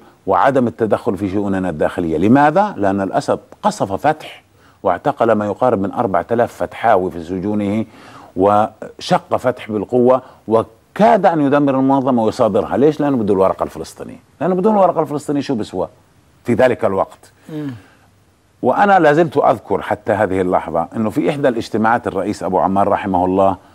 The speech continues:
Speaker 1: مع الرئيس مبارك، فكان غاضباً رئيس مبارك من رئيس أبو عمار، فكان معه أحد الإخوة المهمين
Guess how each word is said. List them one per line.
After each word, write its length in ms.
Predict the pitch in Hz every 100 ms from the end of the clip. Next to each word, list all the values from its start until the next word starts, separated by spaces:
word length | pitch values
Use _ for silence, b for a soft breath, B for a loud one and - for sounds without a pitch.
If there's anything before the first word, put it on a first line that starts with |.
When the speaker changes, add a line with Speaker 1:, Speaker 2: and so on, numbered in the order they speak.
| b b b _
Speaker 1:
مع 280 | 101 110 101
الرئيس 320 | 95 82 -
مبارك، 600 | 85 80 76 - - - _ b b b b _
فكان 880 | - 104 101 98 98 - 160 151
غاضباً 460 | 131 113 110 98 92
رئيس 280 | 92 92 95
مبارك 320 | 87 92 82 90
من 180 | 87
رئيس 500 | 80 80 78 - -
أبو 240 | - 76 69
عمار، 440 | 78 85 87 92
فكان 640 | - 123 147 143 135 131 -
معه 480 | 107 110 110 101 101 -
أحد 300 | 95 101 85
الإخوة 560 | 90 95 - 95 90 85 87
المهمين 680 | 87 85 80 95 104 95